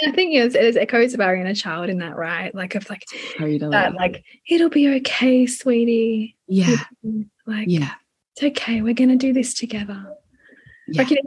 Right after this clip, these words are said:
Speaker 1: wanting that person to play that role of, almost, in some ways, like, parenting you through the hard bit.
Speaker 2: Totally wanna be parented through it. Yeah.
Speaker 1: Mm.
Speaker 2: Yeah.
Speaker 1: Yeah.
Speaker 2: So, you know, we really hope that this podcast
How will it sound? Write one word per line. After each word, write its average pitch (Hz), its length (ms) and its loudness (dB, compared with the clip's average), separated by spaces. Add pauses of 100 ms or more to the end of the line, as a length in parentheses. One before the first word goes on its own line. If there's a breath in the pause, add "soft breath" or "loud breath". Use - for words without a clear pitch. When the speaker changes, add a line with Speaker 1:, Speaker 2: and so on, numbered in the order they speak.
Speaker 1:
wanting 254 480 4
that 220 180 0
person 208 360 0
to 226 100 -4
play 196 240 0
that 190 240 0
role 185 300 4
of, 185 140 -2
almost, 214 280 0
in 240 160 4
some 233 200 0
ways, 190 280 0
like, 220 160 -2
parenting 254 680 2
you 190 140 0
through 190 220 0
the 214 100 0
hard 277 380 -4
bit. 170 220 0
Speaker 2:
Totally 180 580 4
wanna 151 220 0
be 156 120 -2
parented 151 460 -2
through 90 200 -6
it. - 120 -10
Yeah. 214 240 2 (360)
Speaker 1:
Mm. 202 180 -4 (960)
Speaker 2:
Yeah. 196 220 -4
Speaker 1:
Yeah. 185 60 0 (1080 loud breath)
Speaker 2:
So, 220 400 4 (400)
you 214 160 4
know, 208 160 4
we 208 100 4
really 220 280 4
hope 165 400 2
that 160 180 -2
this 143 200 -2
podcast - 1040 -6